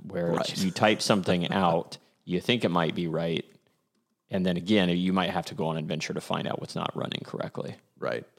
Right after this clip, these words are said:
Speaker 2: Yeah, and I mean, it would be the same if, if, uh, let's say, uh, I assume you're using, like, a, a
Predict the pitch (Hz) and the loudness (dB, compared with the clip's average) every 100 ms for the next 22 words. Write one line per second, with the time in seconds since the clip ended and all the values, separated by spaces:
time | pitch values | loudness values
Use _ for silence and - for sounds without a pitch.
0 | _ _ _ _ - 190 80 73 104 113 | _ _ _ _ 2 4 6 6 4 6
1 | 110 104 92 87 87 - 78 73 69 - | 6 6 4 2 2 2 2 0 -4 -6
2 | - 80 - 80 69 67 67 58 82 - | -2 -2 -2 0 2 2 0 0 -4 0
3 | 73 69 69 - _ _ - - 80 - | 0 0 -2 -8 _ _ -18 -8 -6 -2
4 | 80 - 82 73 69 65 65 - 78 67 | 0 0 0 0 -2 -4 -8 -8 -8 -6
5 | 67 65 64 - 62 62 - - _ - | -6 -6 -6 -4 -4 -4 -6 -12 _ -14
6 | 60 50 53 | -8 -8 -8